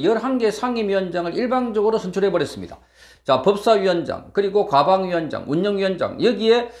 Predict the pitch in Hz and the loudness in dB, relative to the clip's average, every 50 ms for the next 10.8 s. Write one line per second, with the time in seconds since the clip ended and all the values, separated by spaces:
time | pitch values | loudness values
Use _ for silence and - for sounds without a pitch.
0 | - _ - - 135 160 170 170 170 214 254 254 254 240 185 123 - - - - | -20 _ -2 -2 0 0 0 -2 -2 -4 -4 -2 -2 0 -2 -2 -4 -6 -12 -12
1 | - - 175 196 208 220 214 208 175 - - - 190 202 202 185 175 - 196 196 | -6 -6 -4 -2 -2 -2 -2 -4 -4 -6 -6 -4 -4 -2 -2 -2 -2 -2 -2 -4
2 | - - - 220 214 208 202 196 208 208 214 254 240 - 185 185 170 147 120 101 | -4 -6 -6 -4 -4 -4 0 2 2 2 2 2 0 -2 -2 -4 -4 -4 -4 -6
3 | 98 - - 85 - - _ _ _ _ _ - - - - - - - _ - | -8 -12 -14 -18 -20 -20 _ _ _ _ _ -20 -20 -20 -20 -20 -20 -12 _ 4
4 | 135 131 131 131 135 143 147 - - 220 220 - - 220 208 214 208 175 147 147 | 6 8 8 6 4 0 -2 0 0 0 0 0 -2 -2 0 0 0 2 2 2
5 | 160 190 233 254 233 196 208 214 214 208 208 190 123 131 135 131 131 127 123 120 | 2 2 2 0 0 -2 -4 -4 -2 -2 -2 -2 -4 -4 -2 -2 -2 -2 -4 -6
6 | 107 98 - - - - - - _ - - 220 233 220 202 190 185 185 180 180 | -10 -12 -14 -18 -20 -20 -20 -20 _ -6 -2 -2 0 0 0 2 2 2 0 2
7 | 160 156 147 151 156 208 214 - - - - - 220 208 220 226 220 214 202 185 | 0 0 -2 0 0 2 2 2 -2 -4 -2 -2 2 4 4 4 4 0 -6 -4
8 | 156 131 127 120 117 113 104 98 87 - 147 208 220 214 226 226 208 196 196 202 | -4 -4 -6 -6 -6 -10 -12 -14 -14 -8 -4 -2 2 4 2 2 4 0 0 0
9 | 190 180 175 170 196 190 165 165 170 185 - - 143 170 185 - 151 123 127 135 | 0 -2 -4 -2 -2 -2 -2 -2 -4 -2 -2 -2 0 -2 -2 -2 0 2 2 4
10 | 143 196 208 208 170 170 170 - 127 107 - - 85 - - - | 4 2 2 2 0 -2 -4 -4 -4 -6 -6 -8 -14 -16 -16 -20